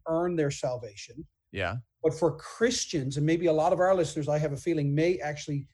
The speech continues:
Speaker 1: claim to be believers, they don't realize that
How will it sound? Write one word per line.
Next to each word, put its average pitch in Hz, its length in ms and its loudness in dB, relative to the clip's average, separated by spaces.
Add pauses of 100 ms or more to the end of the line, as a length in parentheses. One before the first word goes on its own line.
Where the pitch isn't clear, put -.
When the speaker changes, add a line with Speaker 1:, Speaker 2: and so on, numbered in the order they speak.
(120)
Speaker 1:
claim 196 320 0
to 180 60 -2
be 175 120 -2
believers, 151 800 2 (380)
they 151 120 2
don't 180 240 2
realize 165 420 4
that 147 180 -2